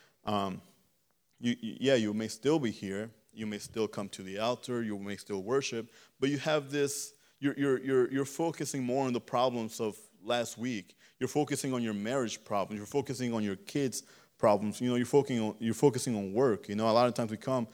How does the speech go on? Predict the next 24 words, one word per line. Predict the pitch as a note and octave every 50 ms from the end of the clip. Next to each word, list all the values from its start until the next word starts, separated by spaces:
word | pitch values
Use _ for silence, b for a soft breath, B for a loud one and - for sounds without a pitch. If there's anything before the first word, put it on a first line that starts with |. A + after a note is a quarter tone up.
| B B B B B
we | - A2 A2
have | B2 A#2 A2+
a |
big | G#2+ A2+ A2+ G#2+
project, | - - B2+ B2 B2 A#2+ A2+ G#2+ - -
uh, | D#2 G2+ G2+ F#2+ F#2+ E2 E2+
at | F#2 F#2+
work, | G2 A#2 C3+ C3 A2 - A2
and | G#2
you're | G#2+ G#2+ G#2+ G#2+ G#2+ - -
focusing | - - - C#3 C#3+ - - - A#2 G#2+
on | G2+ G2 F#2+
that. | F#2 F2+ F2+ F2 B B B B B
So | B - C#3+ B2+ A#2+ A2 - - B B B B -
th-, | C#3+ C#3 C#3 B2+ A#2+ A#2
that | A#2 C#3 D3
becomes | D3 C#3 - D3+ C3+ C3+ A#2+ - - - -
a | - G2+
problem, | - - - - - D#3+ E3 E3+ E3 C3+ A#2 G2+ F#2+ G2 G#2
you | G2 G#2+
know, | G#2+ G#2 G#2+ G#2+ G2+ -
I | - F2 G#2+
would | A2 A2 G#2+
say. | - - A2 G2+ G2+ G#2 G#2+